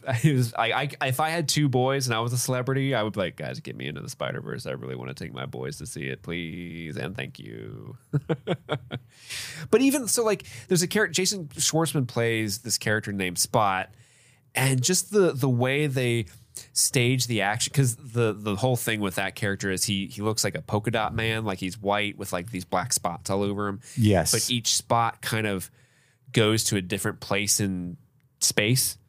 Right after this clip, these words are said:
Speaker 1: So when he's fighting Miles, like, they use that power to very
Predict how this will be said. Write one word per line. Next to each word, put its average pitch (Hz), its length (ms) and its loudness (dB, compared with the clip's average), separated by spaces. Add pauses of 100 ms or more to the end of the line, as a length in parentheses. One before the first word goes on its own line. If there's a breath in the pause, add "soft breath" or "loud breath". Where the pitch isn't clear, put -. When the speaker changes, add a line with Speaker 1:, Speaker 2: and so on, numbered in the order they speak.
(460 soft breath)
Speaker 1:
So 113 260 4
when 113 200 2
he's 110 200 0
fighting 120 400 2
Miles, 120 520 0 (100)
like, 104 160 0
they 107 80 0
use 127 340 4
that 107 220 -2
power 131 380 2
to - 120 -2
very 110 760 0